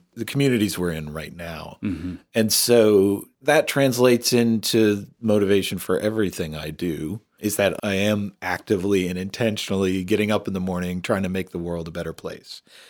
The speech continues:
Speaker 1: And seeing my role at the University of Louisville and e-, everywhere else is to be a change agent.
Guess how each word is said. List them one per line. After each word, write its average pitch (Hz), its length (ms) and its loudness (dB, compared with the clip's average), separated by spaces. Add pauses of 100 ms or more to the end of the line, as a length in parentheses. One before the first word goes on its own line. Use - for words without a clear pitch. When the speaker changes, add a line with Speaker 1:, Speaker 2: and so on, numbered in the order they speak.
(160)
Speaker 1:
And 95 460 -2
seeing 127 480 2
my 101 200 4
role 92 720 2
at 95 160 -6
the - 80 -6
University 85 420 -4
of 85 120 -6
Louisville 147 560 4
and 92 400 -2 (100)
e-, 104 120 -12 (120)
everywhere 98 340 -2
else 123 300 2 (400)
is 117 120 -4
to 113 80 -2
be 107 120 6
a 98 60 8
change 95 440 0
agent. 78 380 -10